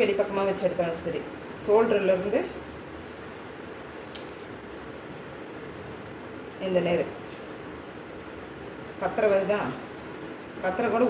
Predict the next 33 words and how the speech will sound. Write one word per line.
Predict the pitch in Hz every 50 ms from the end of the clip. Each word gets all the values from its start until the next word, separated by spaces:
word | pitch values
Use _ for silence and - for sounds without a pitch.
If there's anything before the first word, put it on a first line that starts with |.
| 196 202
ஒரு | 214 226
இன்ச்சு | 240 226 254 269 - 240
ப்ளஸ் | 202 190 - -
பண்ணிக்கலாம், | - 170 160 165 160 - - - - - - - - - -
சேர்த்திக்கலாம். | 214 202 190 - - - 151 113 - - - - - 190
எதுக்கு | 208 220 214 220 214
அப்படின்னா, | 220 196 196 233 269 269
இங்க | 226 196 - -
ஷோல்டர்கிட்ட | 196 185 208 190 190 196 185 - 247 262 - 180
மேலே | 185 190 202 190 175
அரைஞ்சு | - 175 175 170 180 - 175
போயிடும், | 175 175 180 214 311 - - - - - - - - - - - - - - - - -
இங்க | 185 202 202 - 214
தையலுக்கு | 196 208 214 214 208 214 202
இங்க | 190 180 170
அரைஞ்சு | 160 165 160 160 160 160 151
போயிடும். | 143 139 139 - - - -
அப்போ | 180 202 196 190
வந்து | 196 196 262 294
நம்மளுக்கு | 220 196 196 180 180 185
வந்து | 185 262 370 415 -
பத்தரை | 220 - - 202 190 185 196
கூட | 202 214 202
ஒரு | 185 185
இன்ச்சு | 185 185 180 -
சேர்த்துனா | 214 180 175 196 226 262 240
பதினொன்றரை. | 190 160 170 175 165 165 165 - - - - - - - - - - - - - -
ஓகேங்களா? | - - - 151 143 143 131 110 - - - - - - - - - - - - - - - - - - - - - - 190
இங்கே | 196 196 226 269 240 -
சென்டர்ல | 214 180 180 - 175 185 196 240 - - - - -
இங்க | 185 185 180 175
மார்க் | 170 165 160 - - -
பாருங்க, | 151 143 143 - -